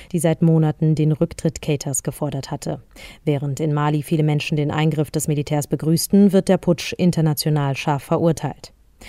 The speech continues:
Deutschland, Frankreich und Großbritannien haben heute verkündet, an ihrem Einsatz gegen den Terrorismus in dem westafrikanischen Land festzuhalten.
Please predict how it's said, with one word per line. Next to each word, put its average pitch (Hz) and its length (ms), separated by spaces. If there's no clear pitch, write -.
Deutschland, 143 540
Frankreich 147 580
und 151 140
Großbritannien 156 840
haben 147 260
heute 165 260
verkündet, 196 600
an 175 160
ihrem 175 260
Einsatz 160 560
gegen 160 220
den 147 160
Terrorismus 156 760
in 190 180
dem 170 180
westafrikanischen 160 880
Land 147 260
festzuhalten. 147 800